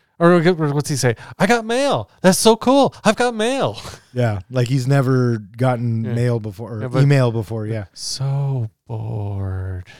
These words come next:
Speaker 2: And then, uh, I like how Wallace goes, "You don't think that, you just ordered it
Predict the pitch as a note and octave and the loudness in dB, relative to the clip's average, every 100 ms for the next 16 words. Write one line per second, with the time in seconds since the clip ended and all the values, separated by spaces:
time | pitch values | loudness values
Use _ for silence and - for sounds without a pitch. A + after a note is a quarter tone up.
0 | - A#2+ B2 A#2 B2 B2 A#2 A#2+ C3 A#2+ | -12 -4 -2 0 0 0 -2 -6 -8 -6
1 | G#2+ G2 F#2 F2 _ _ _ _ _ _ | -6 -8 -10 -14 _ _ _ _ _ _
2 | _ A#2+ B2+ B2 B2+ B2+ A2+ A2 A#2+ A#2 | _ -2 0 0 0 0 0 -2 -2 -2
3 | A2 - A2+ G#2 C3 F#3 F#3 D3+ B2 - | -4 -4 -4 -4 -6 -8 -8 -10 -14 -8
4 | C#3 C3 A2+ A2 A#2 G#2+ F#2+ _ _ _ | -6 -4 -6 -4 -2 -2 -6 _ _ _
5 | _ _ D3 D3 D#3 A3 D#3+ E3 D3 A#2+ | _ _ 0 2 2 0 2 4 4 2
6 | G#2+ - | -2 -6